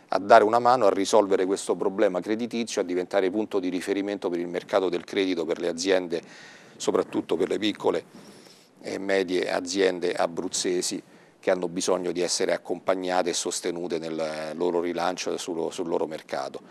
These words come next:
È un, un obiettivo ambizioso, non era facile, io ringrazio, eh, la FIRA, ringrazio Abruzzo Sviluppo perché al management gli abbiamo dato un compito in pochi mesi di arrivare a pre-, a predisporre,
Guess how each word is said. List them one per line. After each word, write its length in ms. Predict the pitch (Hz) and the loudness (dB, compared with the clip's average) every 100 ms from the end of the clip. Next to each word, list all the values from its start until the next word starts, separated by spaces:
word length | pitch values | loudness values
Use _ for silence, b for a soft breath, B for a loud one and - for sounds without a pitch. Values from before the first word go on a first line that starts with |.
| B | B
È 140 | - | 8
un, 180 | 147 117 | 8 8
un 320 | 110 110 110 | 0 -4 0
obiettivo 460 | 110 107 113 - 120 | 0 2 0 4 4
ambizioso, 720 | 110 101 92 - 110 90 82 | 4 2 -4 -2 0 0 0
non 160 | 110 98 | -2 2
era 160 | 98 95 | 2 4
facile, 580 | 95 85 - 117 127 98 | 2 0 -2 -2 0 0
io 180 | 92 | -2
ringrazio, 640 | 85 87 101 101 - - 85 - B B B B B - | -4 -2 4 4 2 -4 -6 -8 B B B B B -14
eh, 240 | - 85 | -10 -2
la 120 | 87 | 0
FIRA, 420 | 90 120 135 139 | 2 2 6 6
ringrazio 540 | 110 90 95 90 - 92 | 6 2 2 2 2 -2
Abruzzo 360 | 82 95 - | -2 -4 -4
Sviluppo 520 | 98 107 98 127 - 101 | -6 -4 0 0 0 -2
perché 260 | 87 - | -2 -2
al 100 | 87 | -4
management 680 | 87 95 107 95 90 87 92 | -2 2 2 2 -2 -4 -6
gli 100 | 87 | -6
abbiamo 300 | 85 90 95 | -4 -2 2
dato 180 | 95 92 | 2 2
un 120 | 95 | -2
compito 500 | - 117 120 123 98 | -2 -2 -2 -2 -2
in 160 | 90 - | -2 4
pochi 320 | 120 110 110 | 4 4 -2
mesi 340 | 107 104 - | -2 -2 -4
di 140 | 87 90 | -2 -2
arrivare 520 | - 92 95 90 87 | 0 2 4 4 0
a 120 | 85 | -2
pre-, 280 | - 95 87 | -4 -4 -2
a 240 | 87 92 | -2 -4
predisporre, 1160 | - - 95 95 - - 107 95 87 - B | -6 -8 -6 -6 -8 -2 0 2 -2 -6 B